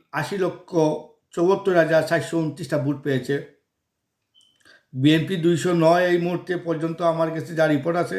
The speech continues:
দুইশো নয়। জামাত পেয়েছে আটষট্টি, এনসিপি ছয়, খেলাফত দুই, ইসলামী আন্দোলন এক, গণ অধিকার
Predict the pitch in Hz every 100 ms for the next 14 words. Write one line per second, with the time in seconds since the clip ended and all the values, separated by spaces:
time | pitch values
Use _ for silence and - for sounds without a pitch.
0 | 196 165 156 165 151 220 247 _ _ _
1 | _ _ _ 139 151 175 - 160 165 170
2 | 165 165 - 139 135 165 - 180 156 147
3 | 160 170 135 160 160 170 - - _ _
4 | 156 160 165 180 143 139 160 175 185 -
5 | _ _ _ _ _ _ _ _ - 135
6 | 180 170 170 185 170 165 160 165 175 180
7 | 160 165 170 - _ _ _ _ _ _
8 | _ - 151 143 165 185 180 180 170